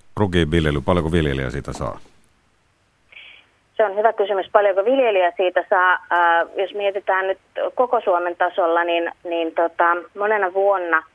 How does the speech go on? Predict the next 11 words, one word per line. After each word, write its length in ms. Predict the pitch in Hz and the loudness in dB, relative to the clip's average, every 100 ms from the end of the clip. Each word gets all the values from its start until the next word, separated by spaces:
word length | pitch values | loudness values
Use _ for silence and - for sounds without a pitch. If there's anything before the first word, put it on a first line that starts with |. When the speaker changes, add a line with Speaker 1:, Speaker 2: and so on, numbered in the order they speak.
| _ - | _ -4
Speaker 2:
viime-, 240 | 196 196 | -2 -2
monena 380 | 185 208 226 196 | -2 0 0 0
viimeisempänä 640 | 185 190 180 175 175 165 165 | -2 -2 -4 -6 -4 -4 -2
vuonna 400 | 202 180 165 - | -2 -2 -2 -4
ruis 280 | 214 220 180 - - | -2 -2 -4 -8 -10
on 140 | 160 | -6
ollut 240 | 160 175 170 | -4 -4 -6
yksi 240 | 190 - 175 | -10 -8 -8
kannattavimpia 1040 | - 214 190 156 - 196 185 170 - 151 139 | -4 -4 -4 -6 -6 -4 -4 -4 -4 -4 -4
ja 160 | 160 | -4
kannattavin 960 | - 190 175 160 - 156 196 180 147 | -2 -2 -2 -4 -6 -2 -2 -2 -4